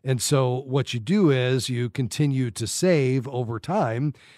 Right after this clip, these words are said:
uh, through a four oh one K or I R A or both. And then the idea is those assets that you're building up, uh, you convert that into an income stream. A lot of times folks will use a, a four percent number. So you take four percent of whatever you build up,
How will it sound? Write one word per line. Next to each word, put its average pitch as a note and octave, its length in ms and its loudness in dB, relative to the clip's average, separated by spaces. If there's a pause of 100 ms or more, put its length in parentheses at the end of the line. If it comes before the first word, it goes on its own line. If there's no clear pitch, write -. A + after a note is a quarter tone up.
(140)
uh, A#2+ 300 -2
through B2+ 320 0
a B2 60 -2
four B2 260 -2
oh A#2+ 60 -2
one A#2+ 160 -6
K A#2 360 -6
or A#2+ 140 -4
I A2+ 260 -4
R A2+ 180 -4
A A#2 220 -4
or A2 200 -8
both. B2+ 540 0 (280)
And C#3+ 140 0
then C3+ 80 2
the B2+ 160 0
idea B2+ 420 2
is A2+ 140 0
those B2+ 260 0
assets D3 600 0
that C3+ 200 -4
you're C3 80 0
building A#2+ 460 -2
up, C#3 340 0 (380)
uh, A#2+ 260 -4
you B2 180 -6
convert C3 520 -2
that B2+ 200 0
into A#2+ 300 -2
an A#2 100 -4
income C#3+ 440 0
stream. C3 500 0
A A#2 60 -4
lot B2 160 -2
of A#2 80 -6
times B2 280 -4
folks C3 300 -4
will A#2 100 -4
use A#2+ 300 -2
a, G#2+ 140 -4 (260)
a A2+ 140 -2
four D3 340 0
percent C3+ 540 -2
number. F#2+ 400 -6
So A#2 360 -2 (300)
you A#2 140 -4
take C3 220 -2
four D3 280 0
percent C#3 480 0
of A2+ 140 -2
whatever B2 340 -2
you A#2+ 160 -2
build A2 340 -4
up, C#3 380 0